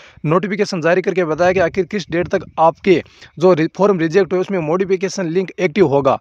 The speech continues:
कंप्लीट बात करने वाले हैं। अगर आप हमारे चैनल पर नए हैं तो चैनल को जरूर सब्सक्राइब कर लीजिए ताकि आने वाली हर वीडियो का नोटिफिकेशन आपको मिल सके। तो चलो दोस्तों,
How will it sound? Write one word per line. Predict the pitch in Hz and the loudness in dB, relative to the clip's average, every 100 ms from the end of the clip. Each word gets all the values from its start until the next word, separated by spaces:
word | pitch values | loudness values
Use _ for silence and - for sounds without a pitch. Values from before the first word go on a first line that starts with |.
| _ | _
कंप्लीट | 175 190 233 | -2 0 0
बात | 170 180 - | 2 0 2
करने | 175 | 2
वाले | 196 196 | 4 4
हैं। | 185 196 - | 2 -2 -4
अगर | 165 175 | 0 2
आप | 170 | 2
हमारे | 156 156 | 2 -2
चैनल | 196 175 | -2 -4
पर | 170 | -2
नए | 190 | -2
हैं | 180 | -2
तो | 185 | -4
चैनल | 175 180 | -4 -4
को | |
जरूर | 147 170 | -4 -6
सब्सक्राइब | 185 170 185 180 | -6 -4 -2 -2
कर | |
लीजिए | 190 180 | -4 -4
ताकि | 160 170 | -2 -2
आने | 180 | 0
वाली | 185 | 0
हर | 165 | 0
वीडियो | 180 175 | 0 0
का | 175 | 0
नोटिफिकेशन | 160 156 170 185 175 | -2 -4 -4 -6 -2
आपको | 156 180 | -2 2
मिल | 180 165 | 0 0
सके। | - 123 - - - _ | -4 -8 -8 -20 -20 _
तो | 156 | 0
चलो | 202 | 2
दोस्तों, | 214 196 220 196 | 4 2 0 -2